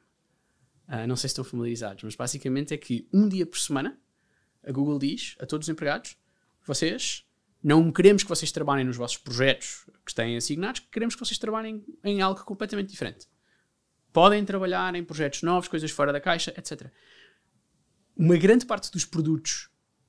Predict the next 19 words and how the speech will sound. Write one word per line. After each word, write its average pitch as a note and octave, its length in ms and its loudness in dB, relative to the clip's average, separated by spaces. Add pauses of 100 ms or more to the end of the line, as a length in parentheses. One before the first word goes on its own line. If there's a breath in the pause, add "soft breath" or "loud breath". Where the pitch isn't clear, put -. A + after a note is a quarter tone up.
(220)
hoje F3 260 8
em F3+ 140 2
dia D3+ 340 0
que - 100 -16
representam C3 720 -6 (600)
a C3+ 60 -4
maior D3 280 4
parte E3 380 -6
da D3+ 80 -2
receita C#3+ 340 -2
da C3+ 120 0
Google D#3 360 -4 (160)
começaram F3+ 560 0
com F3+ 160 -4
projetos E3 340 -2
de E3 40 -8
twenty D#3 220 -4
percent D3 260 -6
time. C#3+ 240 -6